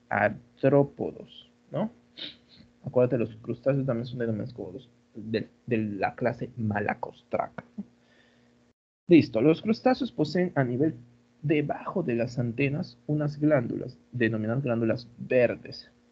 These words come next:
que posibilitan recoger compuestos desechables por filtración y luego son conectados con la vejiga, para finalmente, en este caso, excretarse, ¿no? Ahora vamos con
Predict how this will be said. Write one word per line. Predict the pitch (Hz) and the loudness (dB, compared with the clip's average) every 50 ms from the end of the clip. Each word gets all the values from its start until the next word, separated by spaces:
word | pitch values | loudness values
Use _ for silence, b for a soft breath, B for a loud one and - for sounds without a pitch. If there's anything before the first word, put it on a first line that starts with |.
| _ _ _ _ _ _ _ _ | _ _ _ _ _ _ _ _
que | - 147 147 139 131 - - - _ _ _ _ | 6 6 6 6 4 0 -2 -10 _ _ _ _
posibilitan | 151 151 147 147 - 151 147 147 143 165 214 123 117 - 123 117 117 | 2 2 2 4 2 6 8 8 6 6 4 2 2 2 0 0 2
recoger | 113 117 117 113 - 117 110 - 147 151 147 - - - _ _ _ _ _ _ | 2 2 2 2 0 -4 0 2 2 2 2 -2 -16 -20 _ _ _ _ _ _
compuestos | _ - 117 113 110 135 135 135 - - 143 127 127 120 | _ -2 -2 -2 0 0 -2 0 2 2 0 2 2 2
desechables | 117 117 113 113 - 120 110 - - 123 123 120 123 117 120 - | 4 4 4 4 0 -2 -2 2 4 4 4 6 4 -2 -4 -6
por | - - 123 120 - - | 0 0 0 0 0 -2
filtración | - 190 214 233 240 - 208 185 175 147 - - 151 143 - - - _ _ _ b b b b b b _ _ _ _ - | 0 2 2 2 4 4 4 4 4 2 2 0 0 0 -2 -4 -12 _ _ _ b b b b b b _ _ _ _ 2
y | 233 247 226 | 4 6 8
luego | 208 202 196 185 | 8 8 6 4
son | 185 - 190 170 170 | 4 4 4 4 4
conectados | 175 180 170 147 135 123 127 120 139 131 127 123 - | 4 4 4 4 4 2 2 4 4 4 4 4 0
con | - - 104 104 101 98 | -2 -2 -2 -2 0 -2
la | 95 - | -4 -4
vejiga, | - - - - - - - - - - _ _ _ _ _ _ _ _ _ _ _ _ | -4 -8 -10 -10 -12 -16 -16 -18 -18 -20 _ _ _ _ _ _ _ _ _ _ _ _
para | - - 135 143 | 4 4 4 4
finalmente, | 143 156 147 147 147 147 143 143 139 139 135 - 165 - - - _ _ _ _ _ - | 4 4 4 6 6 6 6 4 4 4 2 0 -2 -2 -4 -14 _ _ _ _ _ -2
en | 131 123 | -2 0
este | 123 127 - - 139 139 | 0 -2 -2 -2 -4 -2
caso, | 131 127 123 120 131 - - - - | -2 -4 -2 -2 -6 -8 -10 -20 -20
excretarse, | - _ - - _ - - - - - - - - - - - - _ - | -20 _ -20 -12 _ -8 -8 -8 -10 -14 -20 -20 -18 -18 -20 -20 -20 _ -16
¿no? | 208 - _ _ _ _ _ _ _ _ _ _ _ _ _ _ _ _ B B B B B B B - _ | -16 -16 _ _ _ _ _ _ _ _ _ _ _ _ _ _ _ _ B B B B B B B -20 _
Ahora | - 240 269 | 2 4 4
vamos | 254 226 226 220 214 | 6 4 4 2 -2
con | - - 135 131 | 0 0 0 0